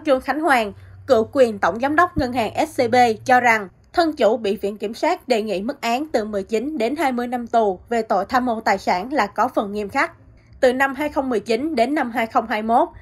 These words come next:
bị cáo Hoàng biết rõ các khoản vay của bị cáo Trương Mỹ Lan và Tập đoàn Vạn Thịnh Phát đều trái quy định. Bị cáo này giúp sức cho bị cáo Lan chiếm đoạt hơn một trăm tám mươi hai ngàn tỷ đồng, gây thiệt hại cho S C B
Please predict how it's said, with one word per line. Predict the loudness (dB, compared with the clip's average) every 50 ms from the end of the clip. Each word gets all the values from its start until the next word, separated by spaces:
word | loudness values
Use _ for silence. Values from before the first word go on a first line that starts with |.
| -20 _ -4
bị | -4 -4
cáo | 0 2 2 2 2
Hoàng | 2 2 2 2 0 -2 -6
biết | -6 -6
rõ | -2 0 0 0 0 0
các | 0 0 0 2
khoản | 0 0 0 0 0
vay | 2 2 2 2 0 -2 -4
của | -4 -4
bị | -2 -4 -6 -4 0
cáo | 0 0 0 0 0
Trương | -2 -2 0 -2
Mỹ | -2 0
Lan | 4 4 4 4 2 0 -2
và | -4 -4
Tập | -2 -4 -2 0
đoàn | 0 0 0 0 -2
Vạn | -4 -4 -4 -6
Thịnh | -8 -12 -4
Phát | 0 0 0 0 0 -4 -4
đều | -2 -2 -2 -2
trái | -2 -2 -2 -2 0 0
quy | 0 0
định. | 2 0 -2 -2 -4 -10 -14 -20 -8 -4
Bị | -4 -2
cáo | 2 2 2 2
này | 2 0 0 0
giúp | 0 -4 -4
sức | -2 -2 -4 -2 -2 -4
cho | -4
bị | -4 -4 -4
cáo | -2 -2 0 2
Lan | 2 2 2 0 -2
chiếm | -4 -6 -6 -4 0
đoạt | 2 0 0 0 -2
hơn | -6 -4 -4 -4 -4
một | -6 -8 -4 -2
trăm | -2 -2 -2 -2
tám | -2 0 0 0
mươi | -2 -2
hai | -2 -2 -2
ngàn | -2 -4 -4 -6 -6
tỷ | -8 -6 0
đồng, | 2 2 2 2 0 -4 -12 -20 -20 -12 -6
gây | -4 -4 -2
thiệt | -2 -4 -6 -6
hại | -6 -6 -6 -4
cho | -2 -2 -2 0 -2 -2
S | -2 -2
C | -4
B | -2